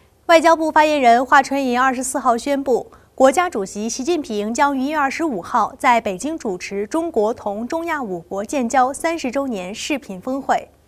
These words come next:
一级级台阶从地面抬升而起，抵达“一”字造型的顶端。走进实验室，记者把目光投向这个显眼的数字。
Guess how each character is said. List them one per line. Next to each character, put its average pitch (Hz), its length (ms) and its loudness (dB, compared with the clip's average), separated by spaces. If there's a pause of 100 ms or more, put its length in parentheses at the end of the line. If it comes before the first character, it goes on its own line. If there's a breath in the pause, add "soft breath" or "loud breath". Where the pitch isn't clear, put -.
(1200 soft breath)
一 349 180 6
级 277 140 -4
级 320 100 -4
台 226 180 -2
阶 285 320 0
从 247 300 -4
地 254 160 -2
面 220 220 -2
抬 220 240 -6
升 311 200 -6
而 233 160 0
起， - 380 -12 (300 soft breath)
抵 226 160 -2
达 214 340 -2
“一” 349 240 2
字 320 340 -4
造 247 200 -2
型 214 180 -8
的 254 100 -4
顶 185 200 -8
端。 262 340 0 (400 soft breath)
走 262 180 4
进 285 160 -2
实 269 120 -4
验 269 180 2
室， 247 300 -2 (180 loud breath)
记 339 160 0
者 240 220 2
把 220 240 4
目 269 200 -4
光 320 280 2
投 214 240 -4
向 240 280 -2
这 247 120 -4
个 226 120 -8
显 226 320 -8
眼 247 160 -4
的 180 60 -14
数 220 240 -8
字。 - 260 -6